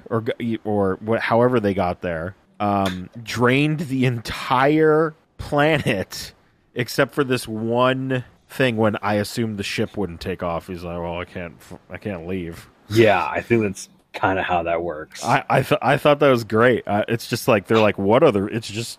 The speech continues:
Speaker 1: this, it's just us. Population twenty.
Speaker 2: Right. I,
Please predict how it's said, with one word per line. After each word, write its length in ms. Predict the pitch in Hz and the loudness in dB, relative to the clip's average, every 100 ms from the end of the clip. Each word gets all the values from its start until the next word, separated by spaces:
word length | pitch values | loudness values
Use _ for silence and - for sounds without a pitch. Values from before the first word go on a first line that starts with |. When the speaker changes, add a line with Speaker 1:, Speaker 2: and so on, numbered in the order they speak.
| 104 | -8
Speaker 1:
this, 220 | 107 117 | -6 -6
it's 220 | 104 98 | -6 -6
just 220 | 110 - 120 | -8 -2 0
us. 360 | 127 - - - _ _ | 0 -2 -12 -18 _ _
Population 800 | 113 110 117 110 113 104 120 107 | 0 2 2 4 4 2 0 -6
twenty. 500 | - 107 120 87 76 _ _ | -8 -4 -4 -4 -12 _ _
Speaker 2:
Right. 420 | 107 98 98 104 - | -4 4 6 6 4
I, 160 | 101 | 0